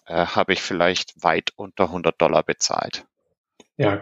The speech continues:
Speaker 2: cool. Da sprichst du ja, äh, oder sprecht ihr beide ja auch schon das Thema Rabatte an, ne? Also in den U S A ist es ja gefühlt wirklich so,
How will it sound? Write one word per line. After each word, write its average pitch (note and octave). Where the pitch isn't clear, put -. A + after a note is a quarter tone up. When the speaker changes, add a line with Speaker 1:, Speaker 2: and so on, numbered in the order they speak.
Speaker 2:
cool. A#2
Da G#2+
sprichst -
du B2+
ja, A#2+
äh, A#2
oder A2
sprecht -
ihr A#2+
beide A#2+
ja G#2+
auch A2+
schon A2+
das A2
Thema A#2+
Rabatte A2
an, G#2+
ne? A#2+
Also A2
in A2
den G#2+
U A#2
S A2+
A A#2+
ist A#2
es A#2+
ja A#2
gefühlt A2+
wirklich A2+
so, A2+